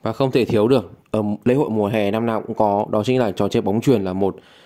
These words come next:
Ở đây thì các bạn có thể kiếm được thêm mảnh vạn đăng với cả kim cương này. Bóng chuyền này, xong rồi là bán kem này. Và bây,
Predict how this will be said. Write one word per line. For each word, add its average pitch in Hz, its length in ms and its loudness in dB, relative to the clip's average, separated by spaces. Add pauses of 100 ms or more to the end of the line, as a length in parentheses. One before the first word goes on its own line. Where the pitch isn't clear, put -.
(160)
Ở 110 80 -2
đây 117 120 2
thì 113 100 0
các 120 100 0
bạn 127 140 0
có 117 60 -4
thể 120 120 2
kiếm 107 220 0
được 120 120 0
thêm 117 160 0
mảnh 95 140 -2
vạn 95 160 -4
đăng 110 200 0
với 113 100 2
cả 113 120 -2
kim 113 200 -4
cương 117 300 2
này. 101 200 -4 (1800)
Bóng 107 180 0
chuyền 110 300 2
này, 95 180 -2
xong 120 260 0
rồi 101 140 2
là 95 280 0 (100)
bán 98 220 -2
kem 123 360 -2
này. 104 220 -2 (1200)
Và 101 240 -2
bây, 117 200 0